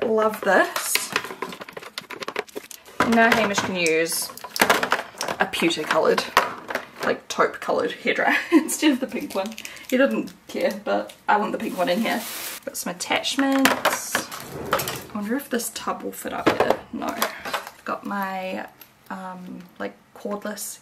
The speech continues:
hair straightener, which I'll just put down the bottom as well. I'm actually gonna have to use, like, all of the space pretty much just for hair tools almost. This is, um,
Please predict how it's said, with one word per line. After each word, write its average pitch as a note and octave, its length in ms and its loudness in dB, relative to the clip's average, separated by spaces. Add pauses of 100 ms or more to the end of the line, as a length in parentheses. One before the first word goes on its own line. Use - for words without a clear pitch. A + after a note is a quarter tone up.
(100)
hair A3 120 -4
straightener, C4+ 600 0 (280)
which - 160 -10
I'll - 80 0
just - 160 -4
put - 200 0
down A3 160 -2
the G#3+ 60 -2
bottom A3 240 -2
as G#3+ 200 -4
well. D4+ 640 2
I'm G#3+ 80 -2
actually - 280 -2
gonna D#4+ 180 4
have A3+ 100 -2
to G#3 100 -8
use, F#3+ 220 -2
like, - 440 -4
all F3 180 2
of F3 100 -4
the F3 80 -8
space E3 340 0
pretty E3 220 -6
much - 260 -4
just - 220 -4
for - 80 -6
hair G2 200 -4
tools - 380 -6
almost. - 840 -4
This G3 220 -4
is, A3+ 200 2
um, F#3+ 560 2